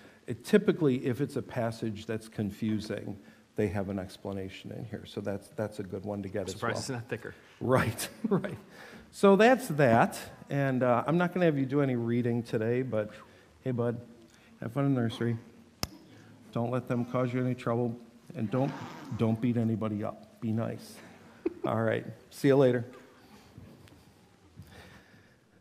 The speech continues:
Speaker 1: So we've been, uh, diving into twenty-three, and as we have, we've been talking about the fact that we're not so much looking at making resolutions, but there is a season here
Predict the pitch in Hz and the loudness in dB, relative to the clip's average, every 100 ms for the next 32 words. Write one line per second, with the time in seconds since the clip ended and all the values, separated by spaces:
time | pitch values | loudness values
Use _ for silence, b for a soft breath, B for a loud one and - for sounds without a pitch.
0 | _ - - 151 139 135 127 123 120 113 | _ -6 8 10 10 6 6 6 6 4
1 | 107 104 98 104 - _ _ _ _ _ | 4 2 0 -10 -20 _ _ _ _ _
2 | - 127 147 170 139 - - 131 131 117 | 6 8 8 4 2 0 -4 2 2 0
3 | - 123 123 113 110 107 120 98 113 113 | -2 0 2 2 0 -2 -2 0 0 2
4 | 117 110 110 107 113 110 110 110 107 107 | 0 0 -2 0 -2 0 -2 0 2 2
5 | 107 110 - 117 - 110 120 143 151 - | 0 -4 0 -2 0 -4 0 0 0 0
6 | 180 160 127 - 113 113 120 120 117 113 | 2 2 0 -2 -4 -4 -2 0 0 0
7 | 113 127 113 113 113 110 113 - 101 104 | -2 -2 0 -2 -2 -2 -2 -2 -4 -4
8 | 101 123 113 123 123 123 127 - 117 98 | -2 -4 -2 -2 -2 -2 -8 -4 -4 -2
9 | 113 104 123 | -4 -2 -4